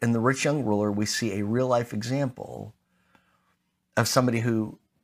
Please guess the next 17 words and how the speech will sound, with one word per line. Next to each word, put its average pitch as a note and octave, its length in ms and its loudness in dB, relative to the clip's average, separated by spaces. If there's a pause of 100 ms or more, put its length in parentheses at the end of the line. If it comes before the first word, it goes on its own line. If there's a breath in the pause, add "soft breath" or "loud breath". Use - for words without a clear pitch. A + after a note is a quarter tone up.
(300)
doesn't C#3 300 2
want A#2+ 220 2
to A#2+ 100 -4
enter A#2 200 -2
the A#2 120 -6
kingdom A2 560 0 (160)
like G#2+ 260 2
a G2+ 60 -6
child, A#2+ 540 2 (100)
even E3+ 380 0
though C#3 200 4
he C3 220 0
has A2+ 340 0
some G#3 720 0
faith. - 920 -8 (1700)
It's - 240 0
not C3+ 400 2